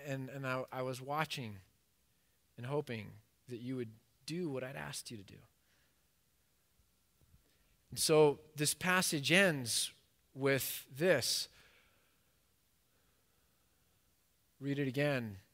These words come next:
when it shows up. Uh, "And these, the ones on the left, the goats, will go away into eternal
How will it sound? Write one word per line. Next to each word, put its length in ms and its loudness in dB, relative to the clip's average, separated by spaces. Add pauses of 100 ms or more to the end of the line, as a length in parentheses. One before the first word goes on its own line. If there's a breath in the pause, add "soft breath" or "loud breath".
(160)
when 140 -6
it 80 -8
shows 240 -4
up. 260 2 (920 soft breath)
Uh, 280 2
"And 200 2
these, 460 8
the 100 0
ones 220 6
on 80 0
the 40 2
left, 360 10
the 80 0
goats, 420 8
will 80 -4
go 140 6
away 260 8
into 140 0
eternal 520 2